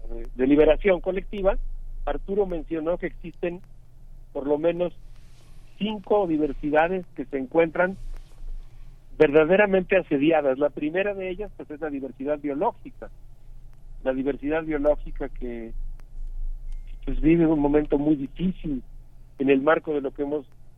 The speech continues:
de lo que algunos autores han llamado la sexta extinción. Pero también hay otra diversidad que es muy importante, que a veces no tomamos en cuenta, que es la agrodiversidad.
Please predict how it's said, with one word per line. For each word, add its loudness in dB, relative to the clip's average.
de 0
lo 4
que 0
algunos 0
autores -2
han 0
llamado 0
la -2
sexta 0
extinción. 0
Pero -2
también 4
hay -2
otra 0
diversidad -6
que -8
es -4
muy -8
importante, -6
que 2
a 4
veces 0
no 0
tomamos -2
en -4
cuenta, 4
que 8
es 0
la 6
agrodiversidad. -6